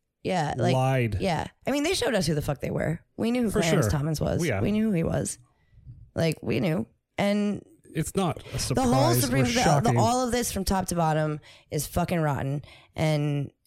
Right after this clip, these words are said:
Speaker 1: I pray that, like, this, th-, I really, really, really don't know. I don't know.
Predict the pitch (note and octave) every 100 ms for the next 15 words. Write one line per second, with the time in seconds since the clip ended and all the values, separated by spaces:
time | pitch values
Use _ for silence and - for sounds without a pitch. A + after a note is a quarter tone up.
0 | _ - - F3 D#3 C#3 G2 - D3 B2
1 | C#3+ C3+ - D#3 D3 - - - D3+ -
2 | E3+ E3 F#3+ F#3 F3 E3+ D#3 D#3 D#3+ E3
3 | E3+ E3 E3 D#3+ D#3+ D3+ E3 G3+ - -
4 | - _ _ E3 D3+ C3+ C#3+ -